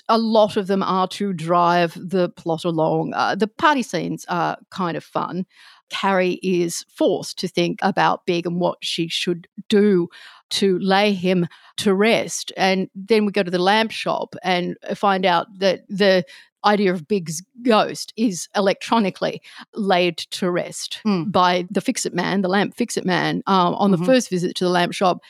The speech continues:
Speaker 1: Carrie says, "It's just turning on and off all by itself." And he said, "That's weird." And she says, "It is, isn't it?" But it's a much more rational explanation when we get to the, uh, the lamp shop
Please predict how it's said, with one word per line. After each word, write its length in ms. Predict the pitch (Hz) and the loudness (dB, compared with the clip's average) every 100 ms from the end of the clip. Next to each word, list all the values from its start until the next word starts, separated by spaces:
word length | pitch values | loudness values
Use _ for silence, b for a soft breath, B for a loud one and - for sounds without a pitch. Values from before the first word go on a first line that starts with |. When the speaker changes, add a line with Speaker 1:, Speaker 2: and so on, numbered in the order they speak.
| B B | B B
Speaker 1:
Carrie 380 | - 196 180 170 | -2 2 4 2
says, 560 | 165 - 175 175 170 - - | 0 0 0 0 -2 -8 -4
"It's 180 | 220 - | -4 -2
just 220 | - - - | -4 -4 -2
turning 320 | 190 196 180 - | 0 0 -2 -2
on 160 | 202 202 | 0 2
and 100 | 185 | 2
off 300 | 277 175 - | -2 -4 -2
all 120 | 190 | -2
by 180 | 185 180 | 0 0
itself." 460 | 180 - 226 269 - | -2 -4 0 0 0
And 60 | |
he 40 | 196 | -2
said, 160 | 196 - | -2 0
"That's 260 | 349 - - | 0 0 -2
weird." 280 | 170 165 190 | 0 0 0
And 80 | |
she 160 | 156 175 | -2 -2
says, 280 | - 160 - - | -2 -2 -2 0
"It 140 | 202 - | 0 0
is, 420 | 170 240 381 277 | 0 2 2 2
isn't 240 | 311 330 | 0 2
it?" 160 | 415 - B B B - | 0 0 B B B 2
But 120 | 226 | 2
it's 100 | 196 | 4
a 60 | 196 | 4
much 220 | 190 - | 4 4
more 180 | 190 160 | 2 4
rational 500 | 165 - - 185 - | 2 0 -6 -8 -8
explanation 640 | 165 - 165 151 151 - 165 | -10 -10 -12 -10 -12 -8 -6
when 140 | 160 | -6
we 100 | 160 | -6
get 140 | 160 - | -8 -12
to 100 | 165 | -12
the, 220 | 165 147 | -8 -8
uh, 280 | - 180 - | -6 -4 -4
the 100 | 208 | -6
lamp 240 | 165 175 190 | -6 -6 -6
shop 300 | - - | -6 -8